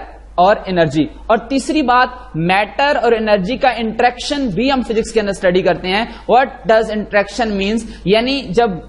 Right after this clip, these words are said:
matter और एनर्जी बाहम आप मिलते हैं, तो उनसे जो जो काम अमल में आते हैं, वो तमाम की तमाम जो है, वो physics की study कहलाएगी। Is it clear students?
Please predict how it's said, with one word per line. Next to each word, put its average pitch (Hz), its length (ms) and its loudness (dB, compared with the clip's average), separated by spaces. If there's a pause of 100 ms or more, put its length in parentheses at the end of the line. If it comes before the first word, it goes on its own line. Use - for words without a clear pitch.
(220)
matter 190 440 2
और 254 100 2
एनर्जी 220 280 0
बाहम 220 360 0
आप 202 260 -2
मिलते 196 320 0
हैं, 247 440 -2
तो 254 80 4
उनसे 254 380 2
जो 226 280 6
जो 302 180 2
काम 240 520 -2 (200)
अमल 214 240 2
में 220 120 -2
आते 190 260 2
हैं, 208 400 -6
वो 220 60 4
तमाम 240 720 2
की 240 120 -4
तमाम 208 460 2
जो 208 140 2
है, 185 180 6 (360)
वो 208 340 2
physics 208 380 2
की 202 100 -2
study 156 340 2
कहलाएगी। 123 460 0
Is 170 340 2
it 247 100 -4
clear 262 200 4
students? 269 320 -2